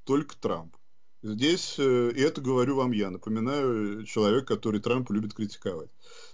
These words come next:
Здесь я, наверное, умолкну, если Сергей что-то добавит, с удовольствием передам ему слово.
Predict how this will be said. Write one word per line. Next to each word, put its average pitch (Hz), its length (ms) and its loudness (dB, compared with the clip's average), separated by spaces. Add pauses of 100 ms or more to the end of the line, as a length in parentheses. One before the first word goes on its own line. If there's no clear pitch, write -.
Здесь 139 260 2
я, 143 80 6
наверное, 139 320 4
умолкну, 165 440 0
если 117 260 -4
Сергей 120 340 -2
что-то 113 220 -4
добавит, 123 420 4
с - 80 -12
удовольствием 113 480 -2
передам 104 380 -2
ему 107 200 0
слово. - 320 -12